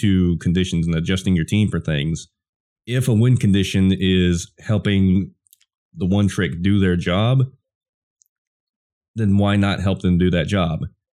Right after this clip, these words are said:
Yeah, it's different when there's somebody that's just, you know, just playing the character for this season or something like that, or just kinda one tricking for a little bit. But if you have a true one trick,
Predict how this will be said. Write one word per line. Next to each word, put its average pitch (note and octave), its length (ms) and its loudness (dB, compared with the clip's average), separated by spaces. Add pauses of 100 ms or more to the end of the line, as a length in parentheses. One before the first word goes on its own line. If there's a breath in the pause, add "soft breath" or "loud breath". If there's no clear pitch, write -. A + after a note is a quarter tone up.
(260)
Yeah, A2 420 0
it's G2 180 -4
different B2 520 0
when A2 220 4
there's G2 580 0 (140)
somebody G#2 420 2
that's F2+ 260 0
just, F2+ 440 -4
you G#2 100 2
know, E2 280 -4 (120)
just G2+ 320 -4
playing G2 280 2
the F#2 80 0
character F#2 360 -2
for F2+ 160 -4
this F#2 220 -2
season F#2 280 0
or F#2 60 0
something F2+ 260 -2
like F2 200 -2
that, F2 240 0
or E2+ 100 -2
just E2+ 300 -6
kinda F#2 180 -2
one F#2 160 0
tricking F#2 320 -2
for F2 100 -6
a F2 40 -2
little F2 180 0
bit. E2+ 200 -2
But E2 120 -6
if G2 80 -10
you C3 60 2
have A#2+ 100 2
a E2+ 60 -2
true A2+ 380 0
one G#2 240 2
trick, A#2+ 320 -6